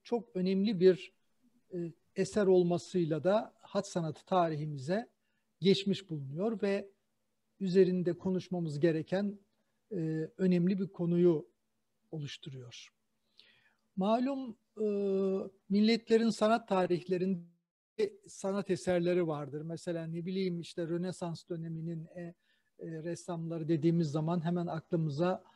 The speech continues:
La Joconde gelir değil mi? Madonna gelir. Yani, e, o gülümseyen, e, kadın, e, resmi gelir. E, Michelangelo dediğimiz zaman Musa heykeli gelir vesaire gibi böyle önemli dönüm noktaları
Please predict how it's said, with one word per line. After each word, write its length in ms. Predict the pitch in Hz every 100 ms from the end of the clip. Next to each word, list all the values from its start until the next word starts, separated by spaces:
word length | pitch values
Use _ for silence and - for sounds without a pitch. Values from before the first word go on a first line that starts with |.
| _ _ 165
La 140 | 170
Joconde 440 | 156 175 175 175 -
gelir 340 | 156 147 135
değil 140 | 175
mi? 100 | 190
Madonna 600 | 151 147 139 156 151 147
gelir. 340 | 127 135 127 127
Yani, 560 | 131 143 147 151 143 - _ _ _ _ -
e, 400 | 160 147 143 143 -
o 240 | 160 156 143
gülümseyen, 760 | 147 151 - 156 143 143 143 170
e, 400 | 143 139 135 131
kadın, 460 | - 147 147 147 160 - -
e, 240 | 143 135 131 - _ -
resmi 420 | 156 156 - 160
gelir. 480 | 135 143 135 - - _ _ _ - 180 - 226
E, 100 | 185 170 160 165 170 185 220 - _ _
Michelangelo 580 | 185 175 196 190 190 160
dediğimiz 500 | 170 151 170 165 131
zaman 300 | 139 151 180
Musa 520 | 180 175 170 - 180
heykeli 480 | 160 165 147 151 139
gelir 340 | 127 131 185 170
vesaire 560 | 170 - 165 135 127
gibi 460 | 143 190 160 208 208
böyle 320 | 202 180 226
önemli 560 | - 196 196 185 208 190
dönüm 260 | 185 196
noktaları 680 | 180 160 - 156 156 151 139